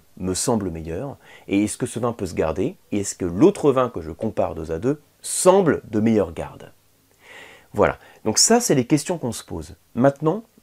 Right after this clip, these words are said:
pour y répondre, je vais vous donner donc les petites techniques, euh, que je vous ai déjà présentées dans d'autres vidéos. Mais ici, mon but, ça va être de vous les présenter de manière très pratique.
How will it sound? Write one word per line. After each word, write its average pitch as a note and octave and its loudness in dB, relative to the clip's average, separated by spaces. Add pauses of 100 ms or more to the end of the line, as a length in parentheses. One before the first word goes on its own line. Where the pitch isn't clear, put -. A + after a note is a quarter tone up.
pour D3+ 2
y D3+ 4
répondre, A#2+ 0
je G2 -8
vais G#2 2
vous G#2+ -2
donner A2+ 2
donc G2+ -4
les E2+ -6
petites - -12
techniques, A#2 -4 (160)
euh, - -8 (220)
que - -8 (200)
je F#2+ -14
vous A2+ -4
ai A2+ 4
déjà C#3+ 2
présentées C#3+ -2
dans F#2+ -6
d'autres C#3 -2
vidéos. G#2 -6 (520)
Mais B2+ 2
ici, C3 -2
mon C#3 0
but, C3 -6
ça - -2
va A2 2
être A#2 -4
de G#2+ -6
vous G#2 -4
les G#2+ 0
présenter A2+ -6
de A#2+ -6
manière G#2 -4
très - -6
pratique. - -12